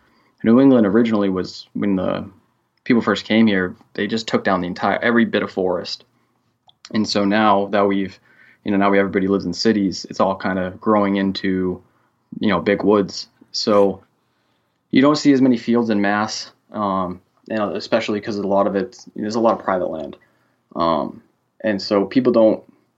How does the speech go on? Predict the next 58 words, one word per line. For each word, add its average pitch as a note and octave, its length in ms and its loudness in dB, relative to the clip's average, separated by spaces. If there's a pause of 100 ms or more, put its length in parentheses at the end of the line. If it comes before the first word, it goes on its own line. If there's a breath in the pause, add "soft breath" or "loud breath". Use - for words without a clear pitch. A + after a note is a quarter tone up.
(180)
you A2+ 60 -2
know, G#2 80 0
they G2+ 100 2
work A2+ 200 2
in A2 60 0
the G2+ 60 -2
city A2 320 4
and G#2 80 0
then G#2 80 0
they G#2 80 2
go G2 120 2
home G#2 280 2
and G2 80 0
they G2 80 -2
got G2+ 220 0
ten G#2+ 160 -2
acres, G#2+ 320 0
but G2 160 -6
they G#2+ 80 2
don't A2 100 4
really G2 200 0
turn G2+ 180 0
it G2+ 40 0
into F#2+ 140 0
farmland G2+ 560 0
or - 20 -6
put F#2 160 -6
food A2+ 200 0
plots F#2+ 280 -2
out. G2 180 0
They G#2 100 0
just F#2+ 180 -6
kinda G2+ 160 0
let F#2 100 0
it F#2 60 -10
be F#2 80 -6
grass. F#2+ 520 -2 (440 soft breath)
So - 160 0
most A#2+ 220 4
of - 40 0
your A#2 100 4
deer G2+ 220 2
are F2+ 420 -4 (120)
really G2 400 2 (520)
focused - 360 -2
in G#2 120 2
on, F#2 200 0
um, - 380 -4 (600)
like, F#2 180 -4
acorns F2+ 440 -2
and F2+ 100 -8
stuff - 220 0
like F2+ 180 -4
that F2+ 160 0
instead F#2 360 -2
of F2+ 160 -6
crops. - 480 -2 (560 soft breath)
Um, - 420 -4